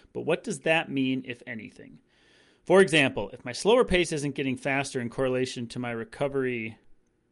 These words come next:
heart rate, does that mean I've hit some kind of ceiling somewhere? Does that affect how fast I can get when I'm working hard? Or does it mean that I will be more efficient at working harder at a higher heart rate? As in,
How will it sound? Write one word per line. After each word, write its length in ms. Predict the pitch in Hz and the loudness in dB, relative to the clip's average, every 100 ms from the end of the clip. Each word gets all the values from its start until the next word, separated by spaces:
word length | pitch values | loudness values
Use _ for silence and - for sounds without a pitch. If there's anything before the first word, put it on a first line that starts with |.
| _ _ _ _ _ - | _ _ _ _ _ -4
heart 260 | - 190 135 | 2 4 2
rate, 320 | 110 110 - | -4 -6 -6
does 140 | 127 | -2
that 200 | 143 147 | 0 0
mean 180 | 175 170 | 0 0
I've 220 | 143 139 | 0 -2
hit 200 | - 147 | -2 -4
some 180 | - 131 | -4 -4
kind 160 | 147 135 | -2 -4
of 100 | 120 | -4
ceiling 380 | - 123 175 | -6 -4 -2
somewhere? 420 | 190 202 208 214 226 _ _ - | -2 -4 -6 -8 -10 _ _ -8
Does 120 | 120 | 0
that 120 | 139 | 0
affect 320 | 139 156 147 | 0 0 -4
how 100 | 135 | -4
fast 420 | 123 - 135 147 165 | -8 -2 -2 0 -2
I 100 | 165 | -4
can 180 | 180 | -4
get 200 | 160 170 | -2 -2
when 140 | 139 131 | -2 -4
I'm 140 | 113 | -4
working 300 | 117 139 202 | -4 -4 -4
hard? 320 | 180 190 202 196 _ - | -2 -2 -6 -8 _ -8
Or 80 | 127 | -2
does 160 | 131 | 0
it 120 | 135 135 | 0 -2
mean 220 | 147 165 | 0 0
that 120 | 151 | 0
I 80 | 135 | 0
will 140 | 127 | 0
be 160 | 120 123 | -2 0
more 260 | 117 147 | 0 0
efficient 420 | 165 151 139 147 131 | 0 0 -2 -2 -4
at 140 | 123 | -6
working 300 | 127 - 113 | -8 -8 -8
harder 360 | 113 185 170 165 | -2 0 2 0
at 140 | 120 | -2
a 40 | 120 | -2
higher 280 | 175 185 | 2 2
heart 180 | 147 147 | 2 0
rate? 280 | 123 110 - _ _ - | -2 -6 -8 _ _ -10
As 160 | 127 | -2
in, 200 | 135 135 | 0 0